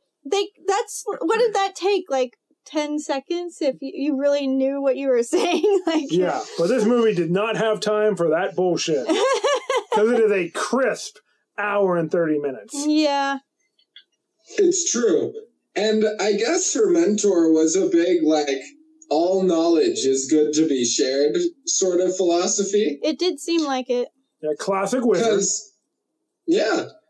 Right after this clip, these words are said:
Speaker 3: 'Cause, I mean, he made those necromancy spells available to her to learn, and evocation. And so, I mean, yeah, he, he's all about just learning whatever he can get his hands on, I suppose.
Speaker 2: Now, that's an interesting point.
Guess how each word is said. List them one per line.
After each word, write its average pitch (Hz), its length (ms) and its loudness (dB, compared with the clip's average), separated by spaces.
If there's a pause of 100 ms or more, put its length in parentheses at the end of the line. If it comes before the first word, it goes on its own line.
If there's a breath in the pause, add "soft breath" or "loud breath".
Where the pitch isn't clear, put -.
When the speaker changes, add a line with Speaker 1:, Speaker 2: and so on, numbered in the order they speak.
(140)
Speaker 3:
'Cause, 220 240 0
I 226 120 2
mean, 208 400 2
he 160 520 0
made 160 440 4
those 160 280 2
necromancy 156 760 2
spells 151 480 2
available 123 800 2
to 120 80 0
her 117 360 2
to 131 120 -2
learn, 113 580 0
and 123 200 -2
evocation. 113 880 0 (760)
And 139 560 -2
so, 135 600 -2 (380 soft breath)
I 143 80 2
mean, 160 180 6
yeah, 185 220 2
he, 220 540 -2 (240)
he's 196 280 2
all 175 220 2
about 147 280 0
just 147 220 0
learning 147 320 4
whatever 131 300 0
he 127 100 2
can 131 140 0
get 123 140 0
his 110 140 0
hands 135 300 0
on, 104 180 0
I 101 60 -2
suppose. 104 560 -2
Speaker 2:
Now, 269 200 2
that's 359 260 -2
an 415 120 4
interesting 339 600 0
point. 285 340 -2